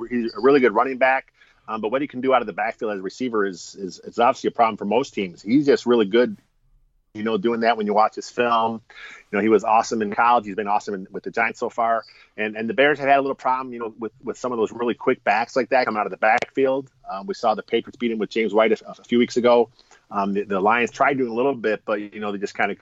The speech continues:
you know, they didn't stay with it. Uh, but if, again, you mentioned Eli Manning, he is a statue back there.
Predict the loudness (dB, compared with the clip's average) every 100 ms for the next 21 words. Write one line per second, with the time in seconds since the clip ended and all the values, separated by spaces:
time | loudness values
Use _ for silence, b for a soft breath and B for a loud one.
0 | _ -20 -16 -10 -6 0 -2 -2 -4 -4
1 | -2 -4 4 6 4 2 B B B B
2 | -2 0 2 2 2 -4 -2 0 0 -6
3 | -4 -4 -4 -4 -2 -2 -6 -4 -2 -2
4 | 0 0 0 2 2 2 -2 -2 -2